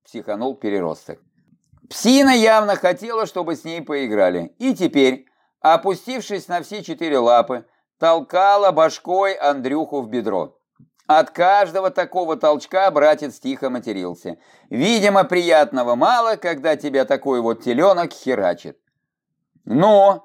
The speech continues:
так он со двора не выпускает. А если по двору, то ничего?»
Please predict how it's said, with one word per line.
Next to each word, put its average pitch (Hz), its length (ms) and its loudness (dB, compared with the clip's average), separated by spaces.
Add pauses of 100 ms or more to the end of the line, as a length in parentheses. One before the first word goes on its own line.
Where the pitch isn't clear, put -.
(100)
так 165 180 -2
он 214 180 0
со 208 160 -6
двора 202 360 4
не 202 100 -8
выпускает. 123 800 -6 (340)
А 147 160 2
если 165 400 -2
по 135 160 -4
двору, 135 340 0
то 120 140 -8
ничего?» 113 600 -2